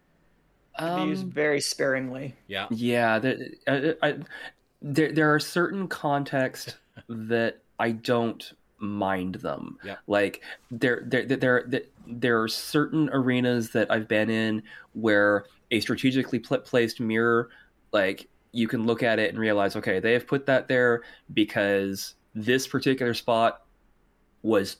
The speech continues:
Speaker 2: too strong for whatever reason. And so by putting this mirror there, there, this, it is, it is negating the, the overall power level of this spot.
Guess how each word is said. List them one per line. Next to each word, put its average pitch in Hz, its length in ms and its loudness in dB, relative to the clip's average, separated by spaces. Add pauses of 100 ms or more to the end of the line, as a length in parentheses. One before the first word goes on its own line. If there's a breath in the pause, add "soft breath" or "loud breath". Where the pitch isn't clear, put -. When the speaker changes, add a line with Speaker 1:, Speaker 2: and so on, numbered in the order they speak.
Speaker 2:
too 143 260 4
strong 101 720 0 (580)
for 95 440 -2 (300)
whatever 120 580 2
reason. 92 560 -4 (380 soft breath)
And 98 280 2
so 98 260 2
by 98 160 2
putting 127 540 2
this 113 240 -2
mirror 104 220 2
there, 95 260 0
there, 95 160 -2 (180)
this, 110 400 -2 (100)
it 98 160 -4
is, 92 260 -4 (120)
it 104 120 0
is 101 140 0
negating 104 880 2 (420 soft breath)
the, 104 260 0 (120)
the 120 140 -2 (120)
overall 120 560 4
power 104 420 2
level 92 400 -4
of 90 440 -2
this 90 220 -6
spot. - 380 -10